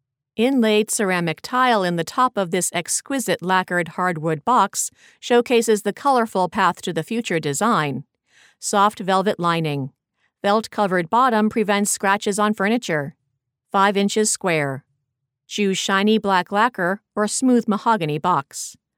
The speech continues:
Thirty-five dollars. New Path to the Future fridge magnet.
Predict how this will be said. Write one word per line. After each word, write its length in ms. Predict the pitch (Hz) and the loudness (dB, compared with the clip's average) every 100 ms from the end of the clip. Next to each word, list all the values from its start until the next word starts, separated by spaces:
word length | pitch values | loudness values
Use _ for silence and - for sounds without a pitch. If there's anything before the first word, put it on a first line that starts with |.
| _ - | _ 0
Thirty-five 480 | 240 170 170 151 160 | 2 2 0 -2 0
dollars. 600 | 160 147 139 131 - - _ _ _ _ _ _ _ _ _ _ _ _ _ _ _ 170 | 0 0 -2 -6 -12 -18 _ _ _ _ _ _ _ _ _ _ _ _ _ _ _ 0
New 480 | 233 240 202 240 _ _ | 4 6 4 2 _ _
Path 320 | - 262 277 - | 0 0 0 -2
to 120 | 254 | -2
the 100 | 233 | 0
Future 400 | 233 247 - 247 | 0 -2 -2 -2
fridge 280 | 240 247 220 | 0 0 0
magnet. 520 | 151 143 143 - | 0 -2 -6 -8